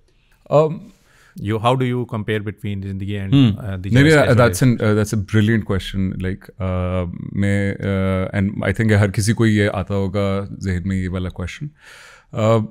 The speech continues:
Speaker 1: Easy Paisa and Jazz Cash, I think they've become category names now। Uh, एक certain kind of, uh, segment is, uh, attached to them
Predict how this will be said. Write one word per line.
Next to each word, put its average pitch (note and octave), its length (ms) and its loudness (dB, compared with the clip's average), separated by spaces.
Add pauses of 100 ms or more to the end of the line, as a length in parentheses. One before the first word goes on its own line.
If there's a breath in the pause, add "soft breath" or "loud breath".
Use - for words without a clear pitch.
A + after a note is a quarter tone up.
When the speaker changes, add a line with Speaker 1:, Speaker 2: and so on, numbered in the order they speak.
(100)
Speaker 1:
Easy D3 240 4
Paisa D3+ 360 4
and C3 100 4
Jazz B2+ 300 4
Cash, C3 200 4
I A2 80 4
think A#2+ 240 4
they've A2 280 2
become G#2+ 300 2
category G2+ 460 0
names F2+ 380 -2
now। F2+ 220 -2 (280)
Uh, F2+ 460 -4 (920)
एक G2 500 -4
certain G#2+ 640 2
kind G#2 240 4
of, G#2+ 160 2 (200)
uh, G2 300 0 (640 loud breath)
segment A#2 400 2
is, G2+ 380 -2 (200)
uh, G#2 580 0
attached G2+ 420 -2
to G#2 120 -2
them G2+ 220 0